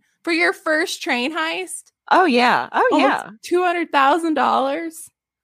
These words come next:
Speaker 1: Man. So they scooped up their loot and they yanked on the pull cord to stop the train. And as the train started to slow, they jumped off the train into the darkness and started hiding in all the woods.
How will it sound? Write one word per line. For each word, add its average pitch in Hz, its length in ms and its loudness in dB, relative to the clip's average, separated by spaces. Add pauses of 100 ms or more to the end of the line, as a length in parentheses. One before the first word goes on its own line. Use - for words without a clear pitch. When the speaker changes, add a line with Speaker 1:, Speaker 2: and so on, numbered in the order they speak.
(960)
Speaker 1:
Man. 208 600 -6
So - 200 -2
they 220 160 0
scooped 392 440 0
up 403 200 2
their 349 160 -2
loot 320 280 -2 (200)
and 220 160 -4
they 208 100 0
yanked 240 400 -2
on 277 140 0
the 240 60 -2
pull 285 280 0
cord 370 380 0
to 294 60 -8
stop 269 320 0
the 247 60 -12
train. 247 460 -6 (420)
And 240 200 2
as 247 180 2
the 262 80 -4
train 254 280 -2
started 277 300 -2
to 254 60 -2
slow, 233 600 2
they 196 160 0
jumped 208 540 -2
off - 340 -2
the 294 80 -2
train 302 500 -2
into 220 280 -2
the 202 120 -2
darkness 202 560 -2
and 220 80 -4
started 190 320 -2
hiding 180 400 -2
in 170 80 -6
all 170 120 -4
the 175 100 -8
woods. 165 500 -6